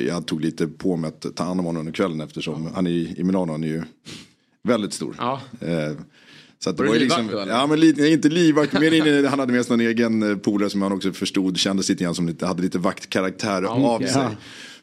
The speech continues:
Speaker 1: Men, eh,
Speaker 2: Inte på Messis
Speaker 1: det var
Speaker 2: livvaktsnivå,
Speaker 1: liksom,
Speaker 2: eller?
Speaker 1: nej,
Speaker 3: Nej.
Speaker 1: fan vilken legend det är
Speaker 2: <laughs>
Speaker 1: för
Speaker 2: Ja, helt
Speaker 3: Ja.
Speaker 2: otroligt.
Speaker 1: Har ni pratat om, eh,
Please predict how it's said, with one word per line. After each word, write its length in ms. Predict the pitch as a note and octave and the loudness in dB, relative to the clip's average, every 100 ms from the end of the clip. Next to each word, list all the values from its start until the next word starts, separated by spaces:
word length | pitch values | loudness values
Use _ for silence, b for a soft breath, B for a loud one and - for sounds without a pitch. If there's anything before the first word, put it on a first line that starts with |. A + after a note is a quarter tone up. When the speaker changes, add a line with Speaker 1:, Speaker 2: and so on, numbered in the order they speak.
| - | -10
Speaker 1:
Men, 280 | G2 G#2 G2+ | -4 -2 0
eh, 320 | G2+ G2 G2+ | 0 0 0
Speaker 2:
Inte 140 | - - | 0 0
på 120 | F3 | 0
Messis 380 | D#3+ E3+ E3+ C#3+ | 0 0 -2 0
Speaker 1:
det 60 | |
var 40 | C#3 | 2
Speaker 2:
livvaktsnivå, 280 | A#2 B2 B2 | 4 2 2
Speaker 1:
liksom, 220 | A2+ B2 | 2 2
Speaker 2:
eller? 220 | B2 G#2 G2+ | 0 -2 -2
Speaker 1:
nej, 360 | A#2 D#3+ D#3 | 0 2 2
Speaker 3:
Nej. 380 | D3 C3+ A2+ A2 | 2 2 -2 -4
Speaker 1:
fan 300 | G#2 - G2+ | -4 -2 -2
vilken 220 | F#2 F#2 | -4 -2
legend 300 | G2 G2 F#2+ | 0 0 0
det 60 | A2 | 0
är 80 | C#3 | 0
Speaker 2:
<laughs> 140 | C3+ | -2
Speaker 1:
för 80 | F#2+ | -4
Speaker 2:
Ja, 140 | D#3 D#3 | -4 -2
helt 200 | D3+ C3+ | -2 0
Speaker 3:
Ja. 160 | A#2 | 0
Speaker 2:
otroligt. 340 | A2 B2 G#2 - | 0 -2 -6 -4
Speaker 1:
Har 80 | B2+ | 0
ni 80 | C3+ | 2
pratat 420 | D#3 B2 - F#3+ | 2 0 0 0
om, 160 | E3 | 4
eh, 60 | C#3+ | 4